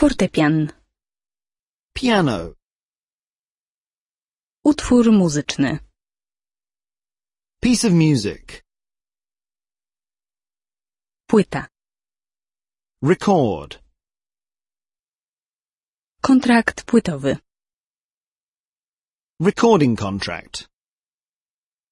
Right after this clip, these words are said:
Speaker 1: Studio nagraniowe.
Speaker 2: Recording studio.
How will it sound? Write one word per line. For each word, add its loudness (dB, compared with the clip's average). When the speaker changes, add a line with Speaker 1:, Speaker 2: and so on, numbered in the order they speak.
Speaker 1:
Studio 2
nagraniowe. 0
Speaker 2:
Recording 2
studio. -6